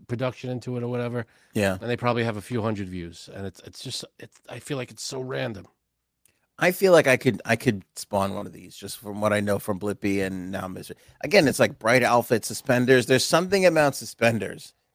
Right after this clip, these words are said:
Speaker 2: that is
Speaker 1: Yeah.
Speaker 2: just electrifying for a child.
Speaker 1: <laughs>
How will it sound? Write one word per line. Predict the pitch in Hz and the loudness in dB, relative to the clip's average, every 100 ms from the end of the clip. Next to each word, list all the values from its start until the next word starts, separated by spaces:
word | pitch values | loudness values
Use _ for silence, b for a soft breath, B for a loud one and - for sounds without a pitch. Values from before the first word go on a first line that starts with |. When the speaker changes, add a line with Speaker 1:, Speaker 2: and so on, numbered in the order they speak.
| - | -4
Speaker 2:
that | 104 | 0
is | 113 110 | 0 2
Speaker 1:
Yeah. | 143 127 | 2 2
Speaker 2:
just | 123 135 - - - | 2 0 -2 -8 -6
electrifying | 117 123 120 - 135 107 98 95 | 0 2 2 0 0 0 0 -4
for | 98 98 | -4 -4
a | 98 135 | 0 2
child. | 101 160 - 156 | 2 0 -2 -8
Speaker 1:
<laughs> | - | -6